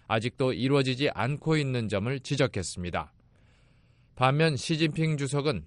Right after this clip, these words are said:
박근혜 한국 대통령과 만나 개인적인 친분을 과시하는 등 한국과 관계를 강화하고 있다는 겁니다. 그러나 중국이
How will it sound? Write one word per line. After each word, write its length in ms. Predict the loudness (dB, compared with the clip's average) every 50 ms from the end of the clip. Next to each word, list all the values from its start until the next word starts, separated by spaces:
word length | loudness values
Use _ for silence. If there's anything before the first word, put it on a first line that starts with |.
| -10 -8
박근혜 420 | -4 -4 -4 -2 -2 -2 0 0 0
한국 560 | 0 0 0 0 2 0 -2 -4 -4 -2 0
대통령과 680 | 2 2 2 2 -2 -2 -2 -2 -2 0 0 0 2
만나 380 | 2 2 0 0 0 -2 -2 -4 _ _ _ _ _ _ _ -2
개인적인 680 | 0 2 2 2 2 2 0 0 2 0 -2 -2 -6 -8
친분을 560 | -8 -4 -2 0 0 0 0 0 0 0 -2
과시하는 580 | 0 4 4 4 4 4 2 -2 0 0 -2 -2
등 140 | -2 -2 -4 -6 -14 _ _ _ _ _
한국과 560 | -2 -2 0 0 0 -2 -2 0 0 0 0
관계를 600 | 0 0 0 0 2 2 2 2 4 2 2 0 -2
강화하고 640 | -2 2 4 4 6 6 4 4 4 2 2 0 -2
있다는 320 | -4 -2 -4 -4 -4 -2
겁니다. 440 | -2 -2 -2 -2 -2 -2 -4 -4 -6 _ _ _ _ _ _ _ _ _ _ _ _ _ _ _ _ _ _ _ _ _
그러나 320 | 0 0 2 4 4 2
중국이 600 | 2 2 2 0 2 2 0 0 2 2 2 2